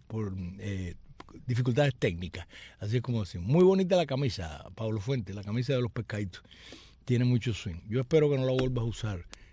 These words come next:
eh, o que no la hayas usado anteriormente. Uh, eso es pasaporte cubano. Ah, no, es pasaporte americano. Ah, mira tú, me ha acabado de mostrar su pasaporte americano. Como dice Piri Ramírez de Estenoso,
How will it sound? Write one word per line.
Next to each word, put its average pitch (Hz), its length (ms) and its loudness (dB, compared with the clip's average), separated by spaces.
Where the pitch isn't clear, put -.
eh, 82 500 -8
o 90 140 -10
que - 100 -14
no 95 100 -6
la 104 100 -4
hayas 110 120 -2
usado 98 400 -4
anteriormente. 90 680 -6
Uh, 147 1000 0
eso 123 160 -2
es 120 60 0
pasaporte 139 460 0
cubano. 165 400 2
Ah, 143 140 6
no, 185 220 6
es 147 100 2
pasaporte 156 440 -2
americano. 160 520 0
Ah, 131 140 -4
mira 214 240 4
tú, 208 320 0
me 95 100 -4
ha 113 100 0
acabado 151 440 4
de 156 40 2
mostrar 143 340 0
su 147 120 -4
pasaporte 113 500 -2
americano. 90 540 -2
Como 117 260 4
dice 143 260 6
Piri 147 460 6
Ramírez 113 400 0
de 113 60 0
Estenoso, 107 340 -4